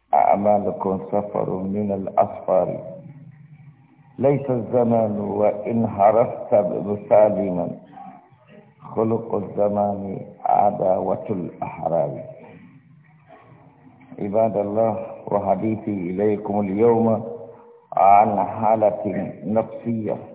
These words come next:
وخطرات قلبية تمر بنا جميعا، ومنا المكثر فيها ومنا المقل، وتختلف لها الدوافع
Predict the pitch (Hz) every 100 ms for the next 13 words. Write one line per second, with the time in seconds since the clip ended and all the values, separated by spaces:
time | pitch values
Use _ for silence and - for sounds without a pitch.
0 | - - _ _ _ _ _ _ _ -
1 | 107 120 117 - 104 120 127 123 127 107
2 | - 104 101 90 117 117 104 76 - -
3 | - - - _ _ _ _ _ 135 123
4 | 135 143 127 131 127 135 127 110 120 113
5 | 123 107 98 - - - - _ _ _
6 | _ _ _ _ _ _ _ - 95 110
7 | 123 143 156 147 139 131 123 131 151 -
8 | - 143 139 139 120 104 - 123 127 117
9 | 117 117 98 110 113 117 110 104 98 95
10 | 82 104 85 - - - _ _ _ _
11 | _ _ _ _ _ _ _ _ - 110
12 | - 156 - 151 143 147 - 127 131 135
13 | 120 113 123 120 127 120 120 98